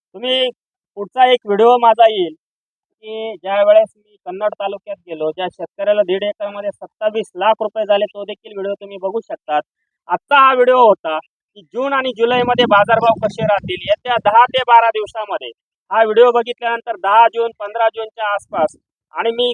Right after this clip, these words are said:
बऱ्याचशा शेतकऱ्यांना सांगितलं पंधरा वीस जूनला जवळजवळ वीस किलोचं कॅरेट हे तुमचं साठ ते सत्तर रुपये किलोनी विकणार आहे. आणि पुढच्या एक महिन्यापर्यंत थोडाफार बदल त्या ठिकाणी साठ सत्तर रुपये किलोवरून चाळीस रुपयापर्यंत येईल,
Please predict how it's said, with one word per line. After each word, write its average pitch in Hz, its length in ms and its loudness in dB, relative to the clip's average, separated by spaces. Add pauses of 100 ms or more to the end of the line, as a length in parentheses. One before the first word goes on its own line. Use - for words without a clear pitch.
(180)
बऱ्याचशा 240 340 -2
शेतकऱ्यांना 226 560 -6
सांगितलं 214 420 -6
पंधरा 202 320 0
वीस 220 220 -10
जूनला 185 340 -6 (680)
जवळजवळ 220 760 2
वीस 240 320 -18
किलोचं 226 480 -6 (120)
कॅरेट 170 360 -4
हे 202 140 -16
तुमचं - 400 -4
साठ 214 300 2
ते 233 140 -20
सत्तर - 360 -16
रुपये 202 200 -20
किलोनी 202 400 -20
विकणार 220 400 -2
आहे. 190 180 0 (300)
आणि - 180 -20
पुढच्या 214 280 -10 (140)
एक 240 60 -2 (120)
महिन्यापर्यंत 226 600 0
थोडाफार 226 760 0
बदल 190 320 0 (340)
त्या 208 80 -6
ठिकाणी 226 400 -4
साठ 220 260 2
सत्तर 226 260 -12
रुपये 220 220 -6
किलोवरून 220 360 -6
चाळीस 202 380 -6
रुपयापर्यंत 214 520 -2
येईल, 220 140 -10